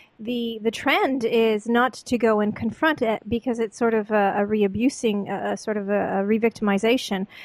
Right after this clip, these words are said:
And as a therapist, not to, not to get the client to, um,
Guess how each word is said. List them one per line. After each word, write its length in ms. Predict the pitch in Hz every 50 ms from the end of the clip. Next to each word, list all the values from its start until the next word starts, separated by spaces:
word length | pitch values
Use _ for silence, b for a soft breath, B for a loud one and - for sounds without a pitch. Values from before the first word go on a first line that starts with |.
| B B B -
And 220 | 214 220 220 208
as 100 | 214 208
a 60 | 220
therapist, 560 | - - 320 339 330 311 - - 214 196 -
not 160 | 226 208 196 -
to, 280 | - 233 214 202 175 151
not 200 | 208 214 208 196
to 100 | - -
get 180 | 214 214 202 -
the 60 | -
client 500 | - - - 220 214 208 202 190 - - _
to, 440 | - - - 220 214 208 202 196 190 -
um, 560 | 190 185 190 185 185 185 185 185 185 190